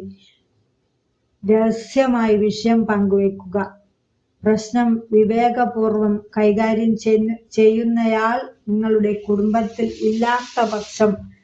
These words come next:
പ്രൊഫഷണൽ കൗൺസിലർമാരുടെ സഹായം തേടുക.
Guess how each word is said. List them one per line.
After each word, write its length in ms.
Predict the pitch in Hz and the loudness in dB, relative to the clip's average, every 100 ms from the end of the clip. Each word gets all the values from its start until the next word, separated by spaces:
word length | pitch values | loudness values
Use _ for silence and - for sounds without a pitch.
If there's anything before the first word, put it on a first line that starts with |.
| _ _ _ | _ _ _
പ്രൊഫഷണൽ 640 | 214 220 226 226 247 247 233 214 - - | 2 2 2 -2 -2 0 0 -2 -8 -2
കൗൺസിലർമാരുടെ 1080 | 226 233 226 247 240 233 220 226 220 214 214 | 0 2 0 0 2 2 0 0 0 0 0
സഹായം 680 | 202 202 151 202 202 202 196 | -2 -6 -4 -4 -2 0 0
തേടുക. 460 | 196 196 190 190 | 2 0 0 -2